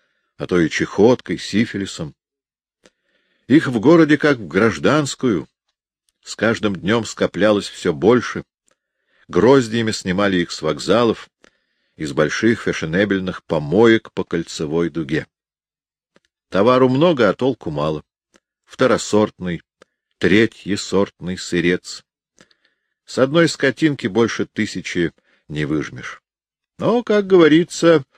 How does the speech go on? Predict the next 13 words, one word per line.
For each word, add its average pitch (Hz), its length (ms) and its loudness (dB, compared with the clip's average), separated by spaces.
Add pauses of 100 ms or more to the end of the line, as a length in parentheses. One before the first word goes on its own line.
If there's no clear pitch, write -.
(420)
птичка 156 580 0
по 147 220 2
зёрнышку 82 920 2
клюёт. 65 760 -10 (3500)
Зато 143 340 4
на 139 120 2
чахлом 143 480 0
фоне 151 380 2
особенно 127 580 0
радовали 117 460 0
глаз 101 540 0 (440)
полнокровные 92 1080 2
экземпляры, 71 720 -6